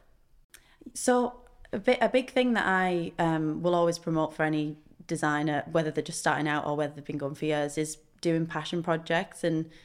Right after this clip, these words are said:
you know, that's, you're not working with a client. It's literally, you think to yourself, "Right, I wanna do a skincare." You, you'll break down, like, a base brand for a skincare company, for example, or, you know, a record label or something like that. And you just,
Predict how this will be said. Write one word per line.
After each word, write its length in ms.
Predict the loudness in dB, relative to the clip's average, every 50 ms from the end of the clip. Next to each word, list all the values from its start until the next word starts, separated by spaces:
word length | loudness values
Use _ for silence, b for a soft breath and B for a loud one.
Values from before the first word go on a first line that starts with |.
| B B B
you 80 | 0 0
know, 80 | 2
that's, 280 | 4 2 0 0 -6 -4 0
you're 100 | 0 2
not 120 | 2 2
working 240 | 2 0 0 2 -2
with 100 | -2 -2
a 40 | -4
client. 400 | -4 -2 -2 -2 -2 -2 -4 -4
It's 180 | -6 -6 -4 -4
literally, 540 | -4 -4 -4 -4 -4 -2 -2 -4 -6 -8 b b b b b b b b -16 -6
you 120 | -6 -4
think 220 | -2 -2 -2 -2 -2
to 80 | -4 -4
yourself, 340 | -4 -2 -2 -4 -4 -2 -2
"Right, 180 | -2 -2 -2
I 40 | -2
wanna 180 | -2 -2 -2 0
do 100 | 0 -2
a 40 | -4
skincare." 720 | -4 -6 -6 -4 -4 -4 -4 -4 -6 -4 -4 -4 -4 -4
You, 220 | -4 -6 -6 -6 -8
you'll 160 | -4 -4 -4 -2
break 300 | 2 2 2 2 2 0
down, 220 | 0 0 2 0
like, 140 | -2 -2 -4
a 40 | 0
base 400 | 0 2 2 2 0 -4 -8 -12
brand 720 | -14 -12 -2 0 0 0 0 -2 -2 -4 -4 -4 -6 -8 -14 -14
for 160 | -6 -6 -4
a 40 | -4
skincare 500 | -4 -4 -4 -2 -2 -2 -4 -6 -6 -4
company, 340 | -6 -6 -6 -6 -8 -8
for 160 | -8 -6 -4 -4
example, 600 | -4 -2 -4 -4 -4 -6 -8 -8 -10 -8 -8 -6
or, 340 | -6 -6 -4 -4 -6 -8 b b b b b b b
you 80 | -4 -4
know, 140 | -2 -2 -4
a 20 |
record 440 | -2 -2 -4 -4 -2 -4 -4 -4 -2
label 300 | -2 -2 -2 -2 -4 -4
or 40 | -4
something 300 | -4 -4 -4 -2 0 0
like 220 | 0 0 0 0
that. 220 | 2 2 2 2 2
And 200 | 0 0 2 2
you 120 | 0 0
just, 440 | 0 -2 -4 -4 -4 -8 -10 -14 -20